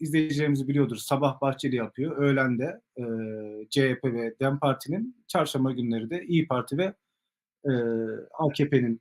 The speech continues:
e, toplantıları var. E, genellikle de siyasi mesajlar o zamanlar veriliyor. Şimdi dem Pa-, e, Bahçeli dedi ki, "Bizim uzattığımız el öyle, e, tesadüf değildir,"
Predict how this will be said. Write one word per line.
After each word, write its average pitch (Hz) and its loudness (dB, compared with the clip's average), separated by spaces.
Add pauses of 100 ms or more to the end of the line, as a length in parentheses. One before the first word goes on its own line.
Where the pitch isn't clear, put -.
e, 117 -6
toplantıları 113 -6
var. 202 -8 (180)
E, - -18 (220)
genellikle 131 2
de 165 -4
siyasi 135 0
mesajlar 113 -2
o 147 0
zamanlar 120 0
veriliyor. 123 2 (560)
Şimdi 165 2
dem 180 6
Pa-, 160 2
e, 135 6
Bahçeli 165 6
dedi 202 6
ki, 233 0
"Bizim 185 6
uzattığımız 185 6
el 208 6
öyle, 185 6 (600)
e, 143 4 (1500)
tesadüf 170 4
değildir," 180 6